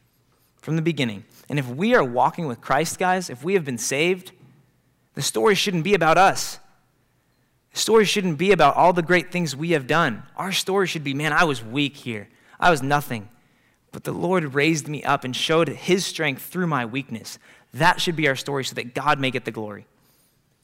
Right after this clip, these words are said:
God calls, God equips, and guys, God never makes bad choices. Ken talked about it last week, right? You're in this room for a purpose.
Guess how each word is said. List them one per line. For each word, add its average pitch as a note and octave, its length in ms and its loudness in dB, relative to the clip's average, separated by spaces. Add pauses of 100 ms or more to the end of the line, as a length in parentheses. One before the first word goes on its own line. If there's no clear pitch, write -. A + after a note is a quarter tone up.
(840)
God D#3+ 240 0
calls, C#3 640 0 (320)
God D3 140 -2
equips, - 640 -2 (680)
and C3+ 100 -6
guys, D3+ 220 -2
God D3 240 4
never C#3+ 200 0
makes D3 180 -4
bad C3 240 -2
choices. A#2+ 540 -10 (1600)
Ken C#3+ 180 -4
talked C#3 240 0
about C#3 180 0
it A2+ 60 -4
last B2+ 260 -2
week, C3+ 240 -8 (260)
right? C#3 140 -2
You're C#3+ 200 2
in D#3 140 0
this E3+ 220 -2
room D#3+ 180 -2
for C#3 140 -4
a C3 60 -4
purpose. B2 480 -8